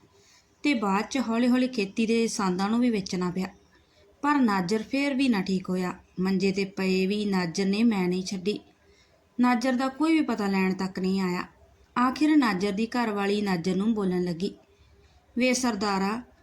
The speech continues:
ਜੇ ਤੇਰੇ 'ਚ ਆ ਮੈਂ ਨਾ ਨਾ ਹੁੰਦੀ ਤਾਂ ਅੱਜ ਕੋਈ ਤੇਰਾ ਪਤਾ ਲੈਣ ਆਉਂਦਾ, ਤੇਰਾ ਕੋਈ ਹਾਲ ਚਾਲ ਪੁੱਛਣ ਆਉਂਦਾ, ਨਾਲੇ ਆਪਣੀ ਕੋਈ ਮਦਦ ਕਰਦਾ।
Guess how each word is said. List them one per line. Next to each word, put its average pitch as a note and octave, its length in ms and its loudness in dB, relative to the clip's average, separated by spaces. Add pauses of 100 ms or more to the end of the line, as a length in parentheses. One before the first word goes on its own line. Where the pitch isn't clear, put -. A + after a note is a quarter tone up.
(200)
ਜੇ D4 140 2
ਤੇਰੇ C4+ 400 2
'ਚ C4 100 -2
ਆ C#4 100 2
ਮੈਂ G3 340 4
ਨਾ G3 240 0
ਨਾ G3+ 140 0
ਹੁੰਦੀ B3 460 2 (520)
ਤਾਂ C4 280 0
ਅੱਜ G3+ 200 -2
ਕੋਈ A#3 400 0
ਤੇਰਾ G3+ 380 0
ਪਤਾ F#3+ 320 -4
ਲੈਣ F#3 240 0
ਆਉਂਦਾ, F3 220 0 (560)
ਤੇਰਾ G#3 260 0
ਕੋਈ G#3+ 220 2
ਹਾਲ G3 200 2
ਚਾਲ F#3+ 240 -2
ਪੁੱਛਣ G3 340 -4
ਆਉਂਦਾ, F#3+ 320 -2 (280)
ਨਾਲੇ F#3+ 300 2
ਆਪਣੀ G3 420 0
ਕੋਈ B3+ 180 0
ਮਦਦ F#3+ 340 -2
ਕਰਦਾ। F#3+ 440 -4